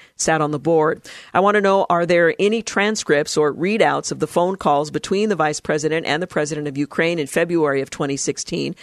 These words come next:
after the raid on the gas company's president's house?" Graham said. "After the raid, Hunter Biden kicks in." Uh, Hunter Biden's business partner meets with then Senator, uh, s-, uh, should say Secretary of State John Kerry and Vice President Biden on three occasions,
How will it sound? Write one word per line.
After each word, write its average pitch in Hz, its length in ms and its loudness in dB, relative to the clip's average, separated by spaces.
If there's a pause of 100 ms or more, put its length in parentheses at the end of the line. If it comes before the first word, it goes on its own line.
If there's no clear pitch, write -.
(220)
after 180 260 2
the 160 120 -2
raid 190 280 4
on 156 180 0
the 147 60 0
gas 156 300 0
company's 160 400 -4
president's 143 480 -2
house?" 180 400 -2
Graham 139 320 -4
said. 139 320 0 (320)
"After 196 260 2
the 185 120 2
raid, 196 300 2
Hunter 170 260 -4
Biden 160 320 -2
kicks - 320 -4
in." 156 280 0 (440)
Uh, 151 160 2
Hunter 180 260 0
Biden's 170 360 0
business 196 360 2
partner 185 380 0
meets 180 340 -2
with 156 280 2
then 175 180 0
Senator, 160 560 -2
uh, - 20 -8
s-, - 220 -6
uh, 151 140 -4
should - 280 -4
say 151 160 0
Secretary 170 540 -2
of 151 80 -2
State 185 260 0
John 143 280 -2
Kerry 202 420 0 (240)
and 151 100 -8
Vice 160 220 0
President 156 420 -2
Biden 170 380 0
on 147 160 -2
three 226 240 0
occasions, 147 560 -2